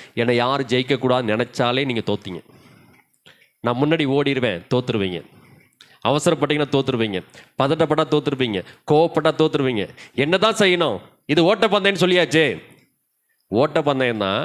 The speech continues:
ஒழுங்கா ஓடணும், மெதுவா ஓடணும், நிதானமா ஓடணும், கர்த்தர் சொன்ன மாதிரி ஓடணும்.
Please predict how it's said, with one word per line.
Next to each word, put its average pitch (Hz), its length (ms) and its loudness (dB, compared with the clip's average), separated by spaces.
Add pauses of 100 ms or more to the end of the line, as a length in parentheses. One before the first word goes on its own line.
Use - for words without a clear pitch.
(540)
ஒழுங்கா 135 440 0
ஓடணும், 104 440 -2 (120)
மெதுவா 123 360 -2
ஓடணும், 107 340 -4
நிதானமா 113 400 -2
ஓடணும், 98 340 -4
கர்த்தர் - 340 -6
சொன்ன 110 220 -4
மாதிரி 104 260 -4
ஓடணும். 82 280 -12